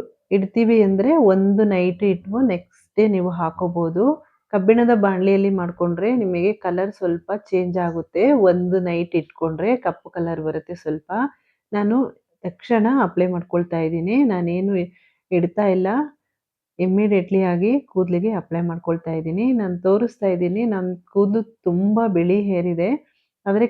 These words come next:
ಕಾಣ್ತಿಲ್ಲ, ಕಾಣ್ತಾ ಇರ್ಬೋದು mostly ವಿಡಿಯೋದಲ್ಲಿ ಕರೆಕ್ಟ್ ಆಗಿ ಕಾಣ್ತಾ ಇಲ್ಲ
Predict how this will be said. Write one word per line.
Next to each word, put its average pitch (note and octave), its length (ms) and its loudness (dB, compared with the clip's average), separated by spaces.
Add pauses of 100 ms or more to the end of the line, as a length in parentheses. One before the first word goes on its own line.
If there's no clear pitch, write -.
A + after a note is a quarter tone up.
(100)
ಕಾಣ್ತಿಲ್ಲ, G3 540 0 (380)
ಕಾಣ್ತಾ G#3+ 400 0
ಇರ್ಬೋದು G3 280 0 (160)
mostly F3+ 360 -4 (1120)
ವಿಡಿಯೋದಲ್ಲಿ G3+ 680 4 (500)
ಕರೆಕ್ಟ್ E3 300 -2
ಆಗಿ G3 140 2 (120)
ಕಾಣ್ತಾ F3+ 420 -4
ಇಲ್ಲ F3 120 0